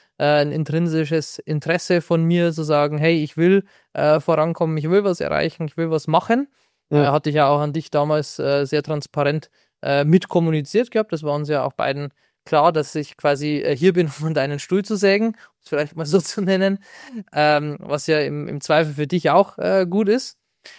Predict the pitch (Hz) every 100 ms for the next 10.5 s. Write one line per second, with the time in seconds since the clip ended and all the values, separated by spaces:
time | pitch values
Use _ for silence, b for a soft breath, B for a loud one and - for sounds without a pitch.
0 | B B B - 139 143 147 185 - 196
1 | 180 196 196 190 190 196 170 185 - 180
2 | 170 - 170 175 151 165 160 156 160 156
3 | 151 _ _ _ - - 160 139 156 208
4 | 190 170 165 143 160 208 220 160 180 196
5 | 190 185 165 156 151 165 156 - 170 165
6 | 156 151 165 165 160 - - - - 175
7 | 147 143 147 - - 139 127 - 143 _
8 | _ _ _ _ _ 139 139 135 139 143
9 | - - 143 143 139 - 147 156 156 156
10 | 147 151 151 - -